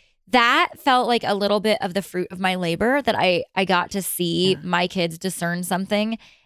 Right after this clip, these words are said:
Speaker 1: and come to me and say, "I found something odd." But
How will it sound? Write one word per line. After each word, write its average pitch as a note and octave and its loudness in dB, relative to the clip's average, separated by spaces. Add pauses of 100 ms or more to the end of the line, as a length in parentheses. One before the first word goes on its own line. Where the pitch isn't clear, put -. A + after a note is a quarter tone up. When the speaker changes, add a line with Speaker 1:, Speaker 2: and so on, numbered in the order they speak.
(120)
Speaker 1:
and G3+ 2
come F#3 -2
to A3 -2
me G#3 0
and F3+ -4
say, F3 2
"I E3+ -2
found F3 -2
something F3 -4
odd." D#3 -6
But A#3 4